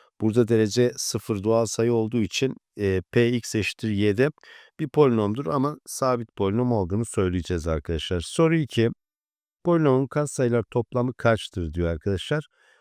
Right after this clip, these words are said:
Burada gördüğünüz gibi bir terim, iki terim ve üç tane terim var. O zaman üç tane katsayı var arkadaşlar. Bunların toplamı da beşe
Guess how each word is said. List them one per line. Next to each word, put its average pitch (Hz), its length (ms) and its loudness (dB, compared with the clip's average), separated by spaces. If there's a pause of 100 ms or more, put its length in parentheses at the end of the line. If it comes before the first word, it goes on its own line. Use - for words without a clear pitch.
(140)
Burada 139 420 4 (140)
gördüğünüz 120 540 2
gibi 117 280 0
bir 120 80 -4
terim, 107 400 0
iki - 260 -12
terim 117 340 0
ve 123 60 0
üç - 260 -4
tane 104 280 2
terim 92 440 0
var. 101 180 0
O - 100 -4
zaman 117 240 0
üç - 280 -10
tane 101 360 0 (420)
katsayı 90 540 0
var 82 140 0
arkadaşlar. 87 600 -2
Bunların 113 340 -2
toplamı 95 480 -2
da 127 100 0 (560)
beşe 120 380 0